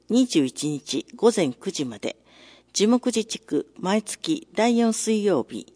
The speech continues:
二十八日、午前九時まで。表を終わります。粗大ゴミ受付センタ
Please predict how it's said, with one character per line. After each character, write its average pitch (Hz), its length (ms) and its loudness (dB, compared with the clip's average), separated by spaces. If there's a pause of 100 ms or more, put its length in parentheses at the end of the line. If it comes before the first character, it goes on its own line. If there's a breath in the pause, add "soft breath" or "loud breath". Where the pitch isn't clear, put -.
二 247 160 4
十 175 160 0
八 139 320 -8
日、 147 360 -4 (140)
午 233 180 4
前 131 160 -2
九 - 180 -8
時 - 120 -4
ま 120 140 -8
で。 - 180 -12 (720)
表 - 160 0
を 240 340 4
終 175 60 6
わ 185 100 4
り 160 180 -4
ま 147 100 -6
す。 - 240 -8 (760 soft breath)
粗 226 220 2
大 262 200 2
ゴ 175 140 -2
ミ 147 200 -4
受 226 200 0
付 - 220 -6
セ 202 180 -2
ン 156 80 -6
タ 135 340 -10